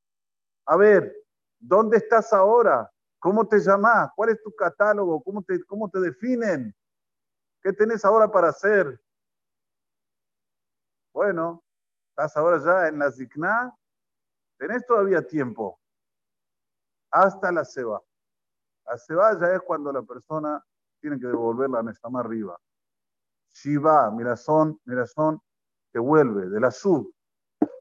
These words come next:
Bezrat Hashem Yitbaraj. Que tengamos esto siempre en mente. No dejarnos llevar por lo que hacen los demás, sino mirar para adentro, a ver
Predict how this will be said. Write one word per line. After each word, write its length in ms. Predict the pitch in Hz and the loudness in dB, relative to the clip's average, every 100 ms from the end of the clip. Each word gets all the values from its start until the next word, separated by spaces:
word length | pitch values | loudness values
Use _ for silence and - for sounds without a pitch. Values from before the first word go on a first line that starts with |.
| _ _ _ _ _ | _ _ _ _ _
Bezrat 340 | 110 117 139 147 | -6 2 4 4
Hashem 240 | 139 147 | 2 0
Yitbaraj. 460 | 135 110 123 123 104 - _ _ _ _ _ _ _ | 0 2 4 4 4 -4 _ _ _ _ _ _ _
Que 100 | 123 | -2
tengamos 420 | 135 147 196 202 | 2 4 2 2
esto 200 | 202 202 | 0 -2
siempre 340 | - 226 196 185 | -2 -2 2 2
en 100 | 156 | 2
mente. 440 | 135 107 101 95 _ _ _ | 0 -2 -6 -8 _ _ _
No 260 | 131 190 226 | 2 4 6
dejarnos 480 | 196 170 196 190 156 | 4 4 2 2 2
llevar 320 | 165 185 - | 2 2 2
por 280 | 180 170 - _ _ | 0 0 -4 _ _
lo 140 | 151 | -2
que 100 | 156 | 2
hacen 280 | 180 185 196 | 0 0 -2
los 140 | 180 175 | -2 -2
demás, 420 | 180 196 175 - _ _ | -2 -2 -2 -4 _ _
sino 200 | 165 175 | -4 0
mirar 300 | 170 196 202 | 4 4 4
para 160 | 202 | 4
adentro, 360 | 180 202 202 190 | 4 2 0 0
a 20 | |
ver 100 | 190 | -2